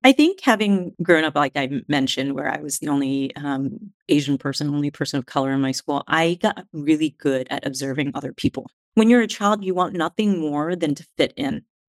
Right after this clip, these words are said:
And so I got really good at observing other people and, a-, and being able to mimic what would, um, allow me to fit in. And so,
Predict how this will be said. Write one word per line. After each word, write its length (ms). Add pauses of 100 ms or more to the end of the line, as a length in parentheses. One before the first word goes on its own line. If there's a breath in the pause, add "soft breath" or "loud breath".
And 180
so 400
I 100
got 220
really 300
good 260
at 140
observing 460
other 180
people 640 (120)
and, 420 (480)
a-, 280
and 320 (380)
being 200
able 140
to 60
mimic 640 (160)
what 320
would, 540 (260)
um, 360
allow 280
me 180
to 60
fit 260
in. 360 (640 soft breath)
And 180
so, 640